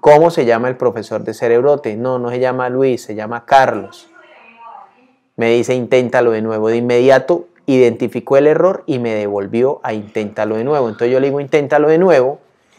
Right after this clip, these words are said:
y me lanza otra vez a la segunda pregunta. "No, esa está mal, se llama Luis Fernando". Ah, me deja pasar a la tercera. Entonces es muy agradable, supremamente agradable. Adicional de que ya lo probé,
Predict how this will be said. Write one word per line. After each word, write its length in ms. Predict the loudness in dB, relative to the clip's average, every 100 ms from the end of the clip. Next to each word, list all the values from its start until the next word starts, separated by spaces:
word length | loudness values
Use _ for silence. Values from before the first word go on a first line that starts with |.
| 2
y 100 | 4
me 140 | 6 6
lanza 340 | 4 4 4
otra 300 | 4 6 6
vez 240 | 6 4
a 80 | 0
la 100 | -2
segunda 460 | -2 -6 -6 -6 -4
pregunta. 580 | 0 2 0 -2 -12 _ _ _ _ _ _
"No, 240 | 2 4 4
esa 160 | 0
está 240 | -4 -4 -2
mal, 240 | 0 -2
se 140 | -4
llama 180 | -8 -4
Luis 160 | -4 -4
Fernando". 540 | -6 -6 -6 -6 -6
Ah, 260 | -2 0 0
me 140 | -4
deja 320 | -6 -6 -8 -4
pasar 440 | -4 -2 -2 -2
a 40 |
la 140 | -2 -6
tercera. 640 | -10 -14 -10 -10 -10 -16 -20 _ _ -20
Entonces 280 | -4 -2 2
es 120 | 2
muy 240 | 4 6 6
agradable, 640 | 6 4 4 2 0 -6
supremamente 840 | -6 -8 0 0 2 -2 -6 -6
agradable. 540 | -4 -2 2 2 0 -6 _ _ _ -10 2
Adicional 600 | 4 4 0 0 2 2
de 100 | 2
que 140 | 0
ya 140 | 2 2
lo 120 | 2
probé, 480 | 2 2 2 -2